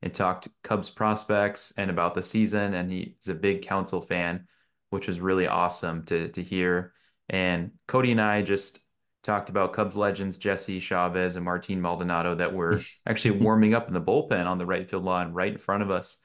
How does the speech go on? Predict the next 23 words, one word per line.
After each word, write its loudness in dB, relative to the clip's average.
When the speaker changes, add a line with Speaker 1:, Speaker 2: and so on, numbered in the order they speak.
Speaker 1:
before 0
the 0
game. 2
So 2
the -2
whole 6
experience 0
was -6
surreal. 2
Hanging 2
out 2
with -12
Cody, 4
great -2
dude, 2
C -6
H -8
G 2
O, 0
awesome 0
podcast. -2
Rich 0
Beasterfield 4